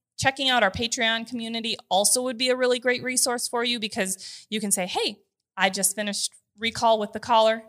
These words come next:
"Now what?" And we can say, "Okay, Ashley, we got to watch your video. We saw how your puppy was doing. Try this next." And that's standing, or nope, nope, nope. This is, oh, I'll get it. Let me try. Let me try. W W W dot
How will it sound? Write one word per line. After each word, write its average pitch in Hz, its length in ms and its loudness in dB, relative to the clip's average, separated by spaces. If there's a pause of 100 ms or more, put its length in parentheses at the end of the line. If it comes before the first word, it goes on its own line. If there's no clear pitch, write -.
"Now 226 420 4
what?" 185 400 4
And 196 160 -2
we 196 80 -2
can 196 160 -6
say, 196 300 0 (100)
"Okay, 294 260 0
Ashley, 233 360 2
we 233 80 -6
got 196 160 4
to 208 100 -8
watch 202 240 0
your 233 100 -6
video. 220 360 0
We 196 100 -4
saw 214 220 2
how 220 120 0
your 202 140 -2
puppy 220 260 -4
was 196 160 -4
doing. 226 340 -4 (680)
Try 196 240 8
this 185 260 2
next." - 460 0
And 196 120 -4
that's 202 360 0 (300)
standing, 233 380 2 (160)
or 180 420 0
nope, 208 200 -10
nope, 220 140 -14
nope. 214 200 -12 (520)
This 208 160 0
is, 190 180 0 (160)
oh, 220 80 -2
I'll 220 140 6
get 220 140 2
it. 214 120 0
Let 247 100 10
me 240 60 4
try. 214 280 6
Let 262 120 4
me 339 60 2
try. 269 280 2 (840)
W 254 260 2
W 226 220 0
W 196 440 -6 (200)
dot 185 260 -8